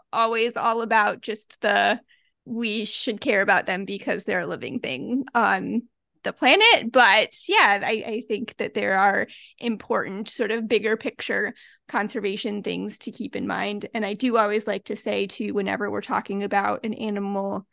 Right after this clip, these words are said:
that is not listed as endangered, we do not need to, nor should we, wait for an animal to become threatened or endangered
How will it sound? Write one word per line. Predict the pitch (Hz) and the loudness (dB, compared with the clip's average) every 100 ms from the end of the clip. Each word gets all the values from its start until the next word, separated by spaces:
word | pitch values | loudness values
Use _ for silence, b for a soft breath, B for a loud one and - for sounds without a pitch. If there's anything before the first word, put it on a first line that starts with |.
| _ _ _ - | _ _ _ -6
that | 175 | -6
is | 190 | -2
not | 226 294 285 | 4 4 6
listed | 240 240 233 | 4 4 0
as | 226 208 | 0 0
endangered, | 208 208 214 220 214 214 - b b _ _ _ | -2 -2 -2 2 2 2 -2 b b _ _ _
we | 262 269 247 - _ _ _ _ 254 | -2 0 0 -4 _ _ _ _ -6
do | - 294 | 4 6
not | 320 285 285 - 233 _ _ _ _ | 8 8 6 2 -6 _ _ _ _
need | 247 240 262 277 254 | 0 2 2 2 0
to, | 294 220 214 233 247 - _ | -2 -2 -2 -4 -6 -8 _
nor | 240 240 254 254 | 2 6 6 6
should | - 339 254 | 2 0 0
we, | 220 196 196 220 - b b | 0 0 0 -2 -6 b b
wait | 285 254 262 - | 2 4 4 0
for | 233 | 0
an | 214 | 2
animal | 214 214 208 196 208 | 0 -2 -2 -4 -6
to | - 220 208 202 117 - | -6 -6 -4 -4 -4 -4
become | 247 - - 285 277 | -6 -4 2 4 6
threatened | 247 190 202 202 214 - b | 4 2 0 -8 -10 -16 b
or | - 233 | -2 0
endangered | 214 208 190 202 214 196 | 2 0 0 0 -2 -2